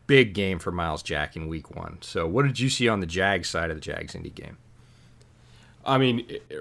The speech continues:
Speaker 2: right down the line, you pretty much hit everything. Minshew's accuracy, particularly down the field,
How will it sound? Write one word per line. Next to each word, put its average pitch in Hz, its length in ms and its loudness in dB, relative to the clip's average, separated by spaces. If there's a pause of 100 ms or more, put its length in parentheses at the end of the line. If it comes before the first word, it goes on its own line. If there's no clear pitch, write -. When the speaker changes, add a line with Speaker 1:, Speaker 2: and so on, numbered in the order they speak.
(140)
Speaker 2:
right 135 340 6
down 131 180 6
the 120 60 4
line, 113 200 4
you 107 120 0
pretty 117 180 -2
much 104 180 0
hit 107 160 0
everything. 104 800 -2 (120)
Minshew's 120 1080 2 (540)
accuracy, 98 800 -2
particularly 107 800 -4
down 98 320 -2
the 78 60 -10
field, 95 500 -6